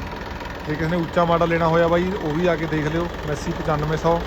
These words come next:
ਵਧੀਆ ਟਰੈਕਟਰ ਆ ਬਾਈ, ਜਾਇਜ਼ ਰੇਟ 'ਤੇ ਤੁਹਾਨੂੰ ਪਤਾ ਵੀ ਟਰੈਕਟਰ ਦੇ ਦਾਂਗੇ ਆਪਾਂ, ਜਿਹਨੇ ਵੀ ਲੈਣਾ ਹੋਇਆ ਬਾਈ। ਤੇ ਤੁਹਾਨੂੰ ਪਤਾ ਹੀ ਬਾਈ ਇਹ ਟਰਬੋ ਇੰਜਣ ਦੇ ਵਿੱਚ ਆ, ਰੋਟਰੀ ਪੰਪ ਹੈ,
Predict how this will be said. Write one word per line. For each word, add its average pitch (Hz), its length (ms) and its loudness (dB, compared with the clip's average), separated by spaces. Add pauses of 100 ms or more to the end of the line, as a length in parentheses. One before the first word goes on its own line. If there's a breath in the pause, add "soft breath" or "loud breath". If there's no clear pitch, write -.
(500)
ਵਧੀਆ 175 260 4
ਟਰੈਕਟਰ 185 240 4
ਆ 185 60 8
ਬਾਈ, 190 160 6
ਜਾਇਜ਼ 175 280 4
ਰੇਟ 175 120 0
'ਤੇ 170 60 -2
ਤੁਹਾਨੂੰ 175 280 -2
ਪਤਾ 165 200 0
ਵੀ 165 100 -2
ਟਰੈਕਟਰ 165 300 -4
ਦੇ 151 120 -2
ਦਾਂਗੇ 156 240 -4
ਆਪਾਂ, 160 220 -2 (320)
ਜਿਹਨੇ 156 160 -2
ਵੀ 165 80 -2
ਲੈਣਾ 151 200 2
ਹੋਇਆ 147 200 2
ਬਾਈ। 151 140 0 (1080)
ਤੇ 139 80 2 (580)
ਤੁਹਾਨੂੰ 160 260 0
ਪਤਾ 165 160 6
ਹੀ 170 60 6
ਬਾਈ 175 220 4
ਇਹ 170 320 2
ਟਰਬੋ 165 360 2
ਇੰਜਣ 156 240 0
ਦੇ 160 60 4
ਵਿੱਚ 156 200 0
ਆ, 175 40 6
ਰੋਟਰੀ 160 340 0
ਪੰਪ 139 340 -2
ਹੈ, 156 120 0